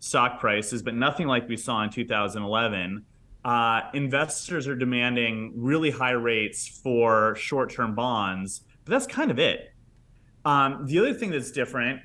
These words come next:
is in twenty twenty-one, I thought the turning point in twenty twenty-one was when Jamie Dimon and Jane Fraser and the C E O of Raytheon and the C E O of the A R P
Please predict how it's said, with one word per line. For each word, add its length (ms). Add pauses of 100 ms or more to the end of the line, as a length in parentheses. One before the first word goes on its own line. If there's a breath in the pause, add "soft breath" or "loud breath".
is 320
in 140
twenty 360
twenty-one, 960
I 100
thought 180
the 80
turning 280
point 260
in 40
twenty 180
twenty-one 680
was 180
when 480 (440 soft breath)
Jamie 320
Dimon 680
and 280
Jane 280
Fraser 680
and 140
the 40
C 360
E 60
O 80
of 100
Raytheon 880
and 80
the 60
C 320
E 60
O 40
of 60
the 140
A 40
R 160
P 600